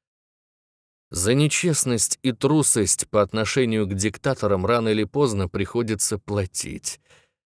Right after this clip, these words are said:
Нельзя сегодня лизать сапоги советскому режиму или любому другому кровавому режиму и на следующий день вдруг вернуться к приличиям. Шлюха однажды, шлюха всегда».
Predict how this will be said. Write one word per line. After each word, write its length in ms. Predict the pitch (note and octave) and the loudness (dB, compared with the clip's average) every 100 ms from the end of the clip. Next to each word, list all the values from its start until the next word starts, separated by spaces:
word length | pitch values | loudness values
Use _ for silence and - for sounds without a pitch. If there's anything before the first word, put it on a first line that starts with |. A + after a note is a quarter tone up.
| _ - | _ -2
Нельзя 420 | B2 D3+ C#3+ D3 | 2 4 6 4
сегодня 600 | A2+ A#2 A#2 B2+ A#2+ A2 | 4 2 4 4 4 4
лизать 420 | A2 A2+ G#2 A2+ - | 2 2 4 4 4
сапоги 480 | A2+ G2 A2+ A2+ | 2 2 2 0
советскому 640 | G#2+ A2 G#2 G#2+ - G#2+ G#2+ | 2 2 2 2 0 0 2
режиму 540 | A2 G2+ A2+ A2 G2+ - _ | 0 0 0 2 0 -4 _
или 160 | G#2 G#2 | 0 2
любому 380 | G#2 A2 G#2 | 2 4 2
другому 480 | G#2 G#2+ G#2+ G#2+ G2+ | 2 2 2 2 2
кровавому 560 | - G#2 G2 G2 F#2+ G2 | 2 2 4 4 2 0
режиму 520 | G2+ F#2+ G2 F2+ D#2+ _ _ | 0 0 0 -2 -6 _ _
и 120 | - F#2 | -6 -2
на 100 | A2+ | 0
следующий 460 | C3+ A#2+ A2 B2 | 2 2 2 0
день 240 | A2 B2+ G#2 | 2 2 2
вдруг 280 | G#2 G#2+ | -2 -2
вернуться 520 | G#2 G#2+ G#2 A2 - F#2+ | 0 0 2 0 -2 -4
к 80 | |
приличиям. 720 | - G#2+ G2+ G2 - C#2 - - _ _ _ _ _ | -2 -2 0 -2 -4 -6 -8 -16 _ _ _ _ _
Шлюха 560 | - - C#3+ F#3 - B2+ | -8 0 2 2 6 6
однажды, 760 | A#2+ B2+ D3 A#2+ F#2+ F2 D#2+ - _ | 6 2 0 0 0 0 -2 -8 _
шлюха 600 | - - B2+ D#3+ - G#2+ | -6 2 4 4 4 2
всегда». 760 | F2+ - B2+ A2 G2 F#2+ - - | 2 2 2 0 -2 -2 -4 -14